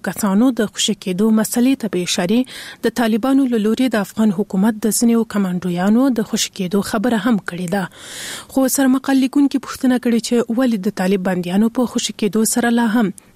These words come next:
دغه بهیر له ځنډ او خنډ سره مخ شوی. د سرمقال لیکونکي په باور دا واضح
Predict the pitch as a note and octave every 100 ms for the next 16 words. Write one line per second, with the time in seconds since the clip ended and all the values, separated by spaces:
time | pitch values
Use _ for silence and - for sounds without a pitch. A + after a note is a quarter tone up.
0 | A3 G#3 F#3+ F3+ - A#3+ B3 - G3 F#3
1 | - A3 A3+ A3+ - - F#3+ F3 - B3
2 | A3 - G3 F3+ F3+ - - F#3 F#3+ F3+
3 | - - - - - - A3 G3 A#3+ A3+
4 | A#3+ B3 A#3 B3 B3+ B3 C4+ C4 A3 F#3+
5 | G#3+ - G3+ A#3+ A#3+ A3 G#3 B3